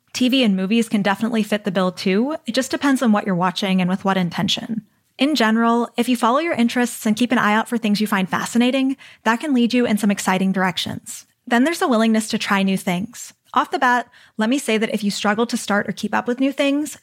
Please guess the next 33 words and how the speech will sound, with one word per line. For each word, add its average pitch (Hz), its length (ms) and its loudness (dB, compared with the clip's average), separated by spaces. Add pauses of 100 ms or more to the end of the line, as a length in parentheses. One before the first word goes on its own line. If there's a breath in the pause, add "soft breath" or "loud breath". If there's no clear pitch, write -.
(140)
go 208 140 2
listen 240 280 0
to - 100 0
episode 240 340 0
number 220 180 2
ninety-three. 208 640 -2 (380)
It's - 180 -6
titled 220 460 0
Why 202 200 0
You 247 120 0
Keep - 240 -6
Quitting 220 380 2
and 202 160 2
What - 100 -2
You 208 80 0
Can 202 140 0
Do 196 80 2
to 185 100 0
Change 220 360 2
That, 202 300 0
and 202 120 -6
I 190 100 -2
will 185 140 -2
link 190 240 0
to 247 120 -2
it 247 60 0
in 233 120 2
the 220 40 2
show 214 220 0
notes 190 240 -2
for 185 160 -4
you. 117 240 -4 (420 soft breath)
But 226 220 0